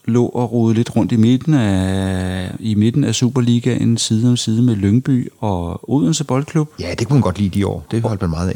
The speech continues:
Speaker 2: Ligge
Speaker 1: Og
Speaker 2: der på ottendenpladsen.
Speaker 1: Og O B, som netop var rykket op fra en tur ned i første division, det var jo ikke så, det var ikke så fordelagtigt
Speaker 2: Nej.
Speaker 1: dengang.
Speaker 2: Jeg kan huske det så tydeligt, det der med, hvor-, hvordan man stod der og råbte, "Vi ligger nummer otte", med en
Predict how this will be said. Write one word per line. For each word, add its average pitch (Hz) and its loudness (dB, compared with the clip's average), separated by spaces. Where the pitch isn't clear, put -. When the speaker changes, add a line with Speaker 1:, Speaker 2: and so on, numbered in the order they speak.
Speaker 2:
Ligge 90 -4
Speaker 1:
Og - -4
Speaker 2:
der 98 0
på 87 -6
ottendenpladsen. 92 -6
Speaker 1:
Og 110 0
O 147 4
B, - 4
som - 2
netop 123 4
var 117 2
rykket 101 0
op - -4
fra 151 -2
en 131 0
tur 113 -4
ned 107 -4
i 107 -4
første 95 -8
division, 98 -4
det 110 -6
var 117 -4
jo 98 -8
ikke 101 -6
så, 92 -6
det 107 -8
var 101 -6
ikke 98 -6
så 98 -8
fordelagtigt 95 -10
Speaker 2:
Nej. 92 -2
Speaker 1:
dengang. 101 -4
Speaker 2:
Jeg 90 -4
kan 87 -4
huske 110 -8
det 120 -4
så 110 -6
tydeligt, 101 -6
det 98 -10
der 95 -4
med, 92 -6
hvor-, 90 -6
hvordan 85 -4
man 95 -2
stod - -6
der 87 -6
og 82 -8
råbte, 87 -6
"Vi 95 -4
ligger 87 -4
nummer 78 -2
otte", 87 -6
med 85 -4
en 78 -8